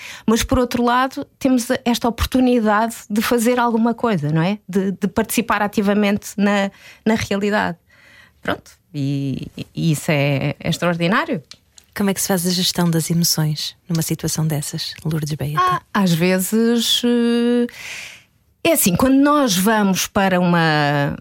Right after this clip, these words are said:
Speaker 1: vou, não vou falar da guerra, vou falar deste, desta, desta situação em concreto, de um incê-, isto é uma coisa muito simples, não é? É um incêndio num prédio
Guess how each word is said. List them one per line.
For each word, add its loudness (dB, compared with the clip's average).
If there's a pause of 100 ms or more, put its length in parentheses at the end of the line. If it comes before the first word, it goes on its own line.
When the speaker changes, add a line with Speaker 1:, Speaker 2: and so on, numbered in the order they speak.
(120)
Speaker 1:
vou, 2
não 4
vou 2
falar 2
da 0
guerra, -2
vou 2
falar 0
deste, -2
desta, -2
desta -6
situação -2
em 0
concreto, -2
de -4
um 4
incê-, 2
isto -2
é 0
uma 0
coisa -2
muito 0
simples, -2
não 2
é? 0
É 0
um 2
incêndio 0
num 2
prédio -6